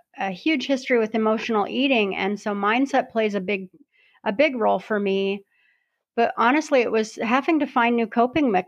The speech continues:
mechanisms for emotions. Um, you know, if you're eating in a twenty-three one or a twenty-one three pattern or whatever it is, that's, you can't cram all of your, all of your emotions into that three hours. They're gonna happen.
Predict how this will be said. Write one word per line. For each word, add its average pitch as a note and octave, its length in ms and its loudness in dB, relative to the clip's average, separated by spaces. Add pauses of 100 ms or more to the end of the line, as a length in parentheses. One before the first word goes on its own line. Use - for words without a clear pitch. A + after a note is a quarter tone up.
mechanisms G3 760 -2
for G3+ 600 2
emotions. G#3 760 -2 (600)
Um, G3+ 520 0 (800)
you G#3 160 -2
know, F#3+ 140 2
if F#3+ 180 -2
you're B3 120 4
eating A#3+ 420 2
in G3 100 2
a F#3+ 200 2
twenty-three G#3+ 640 0
one G3+ 340 2
or G3 60 2
a F3+ 80 0
twenty-one G3+ 600 0
three G3+ 360 0
pattern G3+ 460 2
or F3+ 80 2
whatever G3 440 0
it F#3 80 -2
is, G#3+ 460 0
that's, G#3+ 500 -4 (640)
you G3+ 100 -10
can't C4 260 -2
cram A3+ 280 0
all G#3+ 160 4
of G3+ 100 -2
your, F#3+ 300 -2 (280)
all A3+ 180 4
of A3+ 80 0
your A3 120 4
emotions G#3+ 500 0
into G3+ 180 0
that G#3+ 200 0
three G#3 240 0
hours. G#3 380 2
They're G#3 140 -2
gonna G#3 180 0
happen. F#3 640 -4